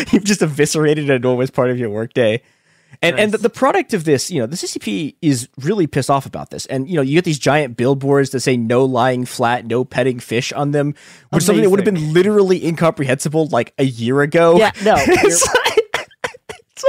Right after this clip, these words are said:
Speaker 1: amazing.
Speaker 2: Yeah.
Speaker 1: And, you know, and, and I, I think this is something, you know, so i-, i-, in the U S, anti-work,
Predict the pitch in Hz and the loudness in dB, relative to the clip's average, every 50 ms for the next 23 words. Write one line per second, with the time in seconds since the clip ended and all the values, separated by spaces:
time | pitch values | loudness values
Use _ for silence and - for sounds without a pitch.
0 | 466 254 226 185 196 190 180 156 160 151 139 - - 220 240 254 247 - 143 131 | 0 0 0 0 2 2 0 0 0 -2 -2 -4 -6 -14 -16 -16 -12 -10 -8 -8
1 | 117 - - _ _ _ _ _ _ _ _ _ - 196 190 190 175 - _ _ | -8 -10 -12 _ _ _ _ _ _ _ _ _ 0 0 2 2 0 -6 _ _
2 | - 240 233 180 135 135 170 196 - 208 214 220 196 208 202 214 226 220 226 226 | -2 0 2 2 2 2 2 0 0 0 0 0 0 0 0 0 0 -2 -2 -2
3 | - 226 220 311 330 330 262 - 226 - 220 196 190 151 131 - 160 143 123 185 | -4 -4 -4 -4 -6 -6 -6 -6 -6 -6 -6 -4 -4 -4 -4 -4 -4 -4 -4 -4
4 | 170 - 190 190 - - 208 - - 208 208 208 220 220 208 220 233 254 254 247 | -6 -6 -6 -8 -6 -6 -8 -8 -6 -6 -6 -4 -4 -2 -2 -2 -2 -2 0 0
5 | 233 220 - - 156 180 175 185 160 156 160 156 147 - - - | 0 0 0 -2 -4 -4 -2 -2 -2 0 2 2 2 0 -4 -12